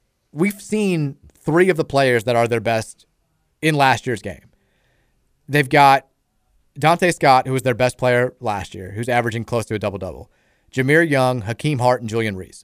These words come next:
All those guys besides Jameer Young played against us in Atlanta, played big minutes. They've all gotten so much better from last year's disaster to this year's six and oh start. We brought back six guys from our team last year.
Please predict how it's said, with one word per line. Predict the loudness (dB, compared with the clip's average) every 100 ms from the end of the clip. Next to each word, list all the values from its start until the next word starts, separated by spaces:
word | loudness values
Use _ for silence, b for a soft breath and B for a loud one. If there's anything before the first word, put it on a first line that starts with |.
| _ 4
All | 6
those | 6 2 2
guys | 2 2 -2
besides | 0 0 0
Jameer | -4 -4 -4
Young | -4 -6 -8 -14 _ _ -4
played | -2 0
against | 0 -2
us | -4
in | -8
Atlanta, | -8 -10 -8
played | -6 -4
big | -4
minutes. | -8 -14 _ _ _ _ 0
They've | 0
all | 4 4 6
gotten | 2 0
so | -4 -4 -2
much | -4
better | -8 -12 -14 _ _ _ _ _ _ _ _ _ -4
from | -2 0 -4
last | 0 4 2 0
year's | -2 -2 -2
disaster | -6 -2 0 0 -2 -4 -4
to | -6 -6 -4
this | -4 -4
year's | -4 -6
six | -6 -8
and | -10
oh | -12
start. | -14 -18 _ _ _ _ _ _ _ _ _
We | -8 -2 0 2
brought | 2 2 4
back | 0 0
six | -6 0
guys | 2 2
from | 0
our | 0
team | 0 -4
last | -8 -12 -18
year. | -20